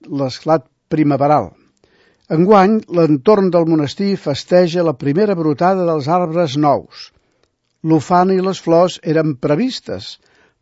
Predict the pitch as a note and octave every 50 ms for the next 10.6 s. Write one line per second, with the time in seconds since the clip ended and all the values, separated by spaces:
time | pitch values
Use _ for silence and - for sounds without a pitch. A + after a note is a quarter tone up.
0 | _ _ - C#3 C3 - - G3 G#3 - F3 D3+ D#3 D3+ C3 A#2+ - - - _
1 | - D3 C#3 D3+ D3+ C#3+ C#3 C3+ B2+ - - - - C3+ C3 B2 C3 A#2+ B2+ B2
2 | B2 A#2+ A#2 - - A#2 A#2 B2+ B2+ G2+ - - _ _ _ _ _ _ _ _
3 | _ _ _ _ _ _ _ _ - - E3 E3 E3+ D3+ C#3 D3+ G#3 A#3 A3 G#3
4 | A#3 B3+ B3+ - - - E3+ F3+ A3 A3 G#3+ G3 F#3 E3+ D#3+ C#3 - D#3+ F3+ G3+
5 | G#3 - - _ _ _ - D3+ F#3+ G#3+ G#3+ G3+ F#3+ F3+ D#3 D3+ D#3 C#3+ D3+ E3
6 | F#3 F#3 F#3 _ - E3+ D#3 - E3+ E3 F#3 F#3+ F3+ E3+ E3 D#3 C3 C3 F3 F3+
7 | E3 D#3+ D3 C#3 D3+ D#3 C#3+ B2+ C#3+ G3 G#3 D#3+ A#2+ - - - - - - _
8 | _ _ _ _ _ _ _ _ _ _ _ _ _ - D3+ D#3 D3+ D3 - D#3+
9 | D3 D3+ D3 C3+ E3+ E3+ F3 D#3 - - F3+ F3+ F#3 F3+ E3 F3 F3 E3+ E3+ D3+
10 | C#3+ F3 F3+ E3+ F3 F3+ F3+ F3 F3 F3 F3+ -